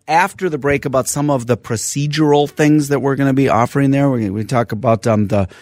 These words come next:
gastroenterology lab where you get to have the best day of your life for your colonoscopy.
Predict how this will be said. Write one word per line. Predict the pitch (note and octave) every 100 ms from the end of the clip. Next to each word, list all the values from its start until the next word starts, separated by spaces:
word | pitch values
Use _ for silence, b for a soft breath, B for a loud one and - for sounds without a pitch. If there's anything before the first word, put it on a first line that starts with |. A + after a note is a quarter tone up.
| B _
gastroenterology | G#2+ A#2 - A#2 A2+ G#2+ A2 B2 B2 A#2 B2
lab | A#2 B2 B2+
where | A#2+
you | A2 G#2+
get | A#2
to | A2
have | G2+ A2+ A#2
the | A2+ F#2+ _
best | - - -
day | D3+ C#3 B2
of | A2+
your | G#2+
life | G#2+ B2 B2
for | - A#2
your | A2 G2
colonoscopy. | - A#2 A2+ A2+ A2 C3 - C#3+ C#3+